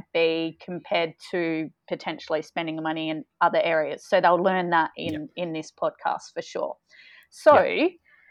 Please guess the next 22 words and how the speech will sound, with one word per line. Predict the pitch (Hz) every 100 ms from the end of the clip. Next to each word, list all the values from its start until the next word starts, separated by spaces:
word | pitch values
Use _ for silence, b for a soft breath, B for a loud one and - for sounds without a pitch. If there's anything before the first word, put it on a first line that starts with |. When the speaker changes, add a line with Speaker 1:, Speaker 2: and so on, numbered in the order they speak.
| b
Speaker 1:
this | 285 349 -
topic's | - 254 247 240 226 - -
gonna | - 196
be | 185 185
quite | 180 - 220 226 269 -
interesting | 202 202 - 190 - 180 170 170 -
to, | 175 170 160 - -
to |
people. | 165 - 160 - - 262 277
S-, | - - - _
can | - - 226
you | 240 294
explain | 285 - - 214 208 196 185
where | 190 190
the | 180 185
idea | 180 175 - 175 175 175 170
came | - 180 175 175
from | - 180
in | 175 175
the | 165 165 -
first | 170 180 -
place? | 320 508 -